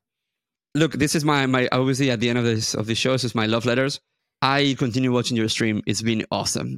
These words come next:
And I can see how you're really enjoying the game in a different way. And you're playing the heroes. And, dude, like,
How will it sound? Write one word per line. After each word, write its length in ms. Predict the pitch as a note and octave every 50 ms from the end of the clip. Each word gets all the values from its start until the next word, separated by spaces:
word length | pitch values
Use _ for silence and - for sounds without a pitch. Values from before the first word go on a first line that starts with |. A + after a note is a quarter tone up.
| - -
And 240 | A#2+ A#2 A2+ A#2 - -
I 100 | A2+ A#2
can 180 | A2+ - C3+
see 300 | A#2 - - C#3 B2+ B2+
how 80 | B2+ B2+
you're 360 | A#2+ A#2+ A#2 A#2 A#2 A2+ A2
really 260 | G#2 G#2 A2 A#2+ B2 B2
enjoying 320 | A#2+ A2 A2+ A#2+ A#2 A#2
the 80 | A2+ A2
game 260 | G2+ A#2 A#2+ A#2+ A#2+
in 60 | A#2
a 60 | A#2
different 420 | G#2+ A2 A2 - - A#2 A2 G#2+ A2
way. 300 | A#2 B2 C3+ D3 D3+ F#3 _ _ _ _ _ -
And 100 | - A#2
you're 120 | A2+ A#2 A2
playing 280 | - B2 A#2 A#2+ A#2+
the 80 | A#2 A2+
heroes. 640 | - - A#2 B2 C3+ C#3+ C#3 C#3 C#3 C#3 C3 -
And, 240 | B2+ A#2 A2+ A#2 A#2 _ _ _ _ _ _ - -
dude, 180 | G#2+ C3 C3+ B2
like, 220 | B2 B2 A#2 G#2